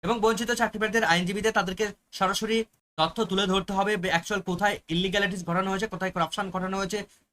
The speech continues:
কোন ক্যান্ডিডেটরা তারা চাকরি বিক্রি করেছেন বা চাকরি পেয়েছেন টাকার বিনিময়ে, সমস্ত বিষয়গুলো তথ্য সহ প্রুফ তুলে ধরতে হবে। এবং অ্যাকচুয়াল কিভাবে ইলিগ্যালিটিস ঘটানো হয়েছে, কিভাবে করাপশন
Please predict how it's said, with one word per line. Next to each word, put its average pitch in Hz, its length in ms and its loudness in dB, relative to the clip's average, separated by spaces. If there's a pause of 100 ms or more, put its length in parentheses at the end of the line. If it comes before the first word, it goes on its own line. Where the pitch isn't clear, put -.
কোন 202 100 0 (100)
ক্যান্ডিডেটরা 180 460 0
তারা 185 200 2
চাকরি 180 220 -2 (100)
বিক্রি 202 220 -6 (360)
করেছেন 190 340 0
বা 170 140 2
চাকরি 190 300 0
পেয়েছেন 190 260 0 (100)
টাকার 180 260 0
বিনিময়ে, 190 280 2 (300)
সমস্ত 214 220 0 (120)
বিষয়গুলো 196 300 -2 (360)
তথ্য 170 180 0 (120)
সহ 214 100 2 (100)
প্রুফ 202 160 -2 (100)
তুলে 180 200 0
ধরতে 190 220 0
হবে। 190 140 2 (240)
এবং 240 180 2
অ্যাকচুয়াল 277 280 2 (360)
কিভাবে 233 300 2 (100)
ইলিগ্যালিটিস 220 460 2 (100)
ঘটানো 170 320 -2
হয়েছে, 214 280 0
কিভাবে 202 280 0
করাপশন 185 280 -2